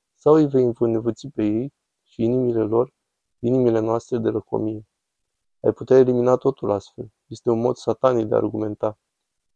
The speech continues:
Vinul ne-a fost dat ca o sursă de bucurie, nu ca să ne dezonorăm pe noi înșine. Dumnezeu ne-a onorat cu darul. De ce ne dezonorăm pe noi înșine abuzând de el? Cred că vedem o minte inspirată,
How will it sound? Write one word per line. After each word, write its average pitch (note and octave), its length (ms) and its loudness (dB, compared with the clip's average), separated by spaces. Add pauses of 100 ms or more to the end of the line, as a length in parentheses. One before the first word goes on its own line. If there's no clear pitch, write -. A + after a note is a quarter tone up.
(220)
Vinul C#3 400 0
ne-a C#3 160 2
fost C3+ 260 -2
dat C3+ 200 2
ca - 160 -4
o A#2 80 2
sursă C3 340 -6
de A#2+ 80 2
bucurie, B2 480 -2
nu B2+ 140 -2
ca D3+ 140 -2
să C#3+ 140 -6
ne C3 120 -2
dezonorăm A2+ 640 -2
pe B2+ 120 -8
noi G#2+ 200 -4
înșine. A#2 400 -10 (600)
Dumnezeu A#2 400 2
ne-a C3 140 4
onorat A#2+ 380 2
cu - 120 -12
darul. A#2 440 2 (440)
De A#2+ 140 4
ce - 160 -4
ne E3 100 0
dezonorăm B2 580 -2
pe - 160 -8
noi A2+ 180 -2
înșine A#2 320 -4
abuzând A2 520 -4
de G#2+ 80 -2
el? G#2+ 220 -4 (1040)
Cred C3 240 2
că - 120 -2
vedem B2 380 2
o A2+ 80 4
minte A2+ 400 -2
inspirată, A#2 640 -2